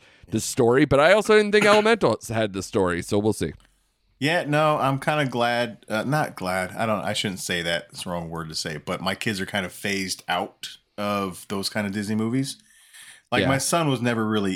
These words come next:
Speaker 2: into them to begin with, like, certain movies, but, like, it's hard for him to get to sit down and watch one of these.
Speaker 1: Yeah.
Speaker 2: My daughter's thirteen now, so, like,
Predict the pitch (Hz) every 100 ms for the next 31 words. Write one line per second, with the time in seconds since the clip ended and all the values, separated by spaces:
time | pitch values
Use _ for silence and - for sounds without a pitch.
0 | 101 110 104 110 98 87 107 107 107 101
1 | 92 - 123 113 117 113 117 - 101 90
2 | 92 95 - - 101 98 98 92 90 87
3 | - - 87 82 - 104 95 87 82 87
4 | 85 - 90 90 95 92 - _ _ _
5 | _ _ _ - 104 90 101 104 113 120
6 | 110 - - 104 98 - 104 104 101 -
7 | 101 101 101 101 - 90 90 85 80